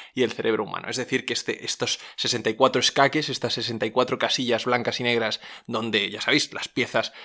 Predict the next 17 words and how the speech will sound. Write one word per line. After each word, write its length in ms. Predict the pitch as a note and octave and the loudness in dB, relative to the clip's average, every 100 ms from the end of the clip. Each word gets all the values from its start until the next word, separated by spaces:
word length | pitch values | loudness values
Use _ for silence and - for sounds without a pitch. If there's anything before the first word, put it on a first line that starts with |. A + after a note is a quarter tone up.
| - | -8
compiten 540 | - A2 A#2+ A2 A2+ | -4 -2 -2 0 -2
por 160 | G2+ G2 | -2 -2
capturar 480 | G#2+ - A#2+ A#2 A2+ | -2 -2 2 4 4
al 160 | A2 | 2
rey, 420 | G#2+ A2+ A2 A2 G#2+ | 0 0 2 0 0
al 160 | A2 | -2
rey 180 | A2 A2+ | 0 0
enemigo, 400 | A#2 B2+ C3+ D#3 - - | 2 4 6 4 -2 -10
pues 160 | - A2 | -4 -2
es 100 | G#2 | -2
que 120 | A#2+ | 0
representa 420 | A#2 A2+ B2 B2 | -2 -2 0 0
casi 320 | A#2+ - C#3 - | 2 0 -2 -4
el 220 | A2+ A2 | -6 -2
cosmos 400 | D3 - G#2 - | -2 -2 -6 -12
entero, 320 | A2 - - | -8 -8 -8
¿no? 180 | F#3 | -12